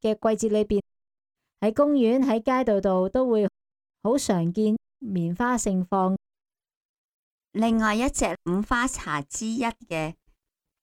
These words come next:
Speaker 2: 花呢，就係雞蛋花啦。呢個雞蛋花呢，佢個樣呢，好靚嘅，我都鍾意嘅。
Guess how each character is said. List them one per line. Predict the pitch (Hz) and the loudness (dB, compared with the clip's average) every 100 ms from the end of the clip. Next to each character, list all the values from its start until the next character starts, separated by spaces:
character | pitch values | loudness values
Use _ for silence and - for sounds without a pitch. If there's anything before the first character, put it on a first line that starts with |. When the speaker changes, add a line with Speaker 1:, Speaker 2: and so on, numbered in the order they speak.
| _ | _
Speaker 2:
花 | - 226 214 | 0 2 2
呢， | 220 214 156 - | 0 0 -2 -4
就 | 151 | -6
係 | 139 147 - | -4 -8 -8
雞 | 165 170 | -6 -6
蛋 | - 147 143 - | -8 -6 -6 -2
花 | 160 151 | -2 -2
啦。 | 139 139 _ _ _ _ _ _ _ - | -4 -6 _ _ _ _ _ _ _ -2
呢 | 294 | 0
個 | 269 | 2
雞 | 269 | 0
蛋 | 254 202 | 0 0
花 | 220 233 | 2 2
呢， | 226 214 | 2 2
佢 | 196 | 0
個 | 170 | 0
樣 | 170 151 147 | 2 2 2
呢， | 190 | 0
好 | 196 - 135 | -2 -6 -2
靚 | 170 175 147 139 | 0 2 2 0
嘅， | 131 - _ _ | 0 -4 _ _
我 | 151 | -2
都 | 185 247 | 2 0
鍾 | 240 254 | 2 2
意 | 220 170 | 2 0
嘅。 | 165 156 | -2 -4